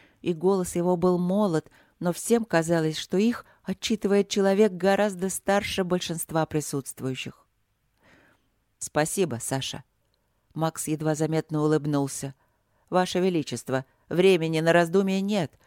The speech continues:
Сколько потребуется на возвращение богос-, э, принцессы, я не могу сказать.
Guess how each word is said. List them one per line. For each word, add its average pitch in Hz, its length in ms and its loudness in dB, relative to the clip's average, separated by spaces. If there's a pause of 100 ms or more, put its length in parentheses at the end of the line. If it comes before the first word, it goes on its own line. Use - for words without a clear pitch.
(160)
Сколько 180 560 -2
потребуется 160 760 2
на 165 120 2
возвращение 160 760 2
богос-, 165 380 2 (320)
э, - 120 -12 (140)
принцессы, 175 720 0 (240)
я 147 220 2
не 156 100 -2
могу 180 260 4
сказать. - 540 -6